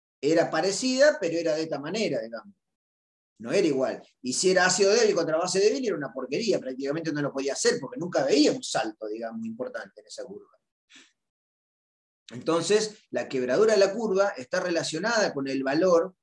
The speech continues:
de la constante de la reacción. Y ese valor de constante de la reacción de titulación depende del valor de K P S. ¿Y qué otra cosa condiciona esta, esto que se llama quebradura de la curva? La concentración de las especies.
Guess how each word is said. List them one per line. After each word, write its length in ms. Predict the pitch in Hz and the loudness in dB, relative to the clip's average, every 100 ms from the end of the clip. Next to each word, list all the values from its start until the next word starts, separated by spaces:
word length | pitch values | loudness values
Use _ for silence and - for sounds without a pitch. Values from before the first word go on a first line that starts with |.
| _ _ | _ _
de 180 | 117 | -4
la 180 | 127 123 | -4 -4
constante 840 | 143 143 - 185 165 156 160 160 127 | -6 -6 -2 0 2 -2 -2 -4 -4
de 220 | 117 123 | -4 -2
la 260 | 123 127 131 113 | -2 -4 -6 -8
reacción. 680 | 120 117 - - 117 90 | -8 -8 -6 -6 -6 -8
Y 100 | 110 | -6
ese 140 | 147 151 | -2 0
valor 280 | 147 151 165 | 2 2 0
de 100 | 147 | -2
constante 480 | 139 - 165 135 123 | -6 -4 -4 -4 -6
de 80 | |
la 120 | 113 110 | -6 -8
reacción 280 | 117 151 | -8 -8
de 120 | 147 139 | -4 -4
titulación 720 | 143 147 160 156 175 175 180 _ _ | -4 -4 -4 -4 -4 -6 -10 _ _
depende 460 | 113 113 139 143 | -10 -4 -2 0
del 120 | 135 120 | -2 -2
valor 220 | 117 113 | -4 -6
de 120 | 98 | -8
K 120 | 92 | -10
P 140 | 90 78 | -12 -18
S. 200 | - - _ _ _ _ _ _ | -18 -20 _ _ _ _ _ _
¿Y 160 | 180 156 | -8 -4
qué 160 | 202 | 4
otra 260 | 247 247 196 | 4 6 2
cosa 320 | 240 - 185 | 2 -2 -2
condiciona 520 | 160 147 147 190 208 | -2 0 2 2 2
esta, 300 | 190 156 143 - | 0 -2 -6 -6
esto 260 | 147 151 | -6 -4
que 80 | 131 | -6
se 100 | 123 | -6
llama 300 | - 143 131 | -6 -6 -6
quebradura 560 | - 123 120 117 165 160 | -4 -4 -2 -2 0 2
de 80 | 131 | 0
la 160 | 113 | -2
curva? 500 | 135 165 208 175 - _ _ _ | -4 -2 0 0 -2 _ _ _
La 280 | 117 123 107 | -8 -4 -2
concentración 960 | 127 131 127 123 120 117 123 123 175 165 | -2 -2 -4 -6 -8 -6 -6 -4 -6 -4
de 80 | 143 | -4
las 180 | 123 | -6
especies. 580 | 113 - 85 - _ _ | -12 -16 -18 -18 _ _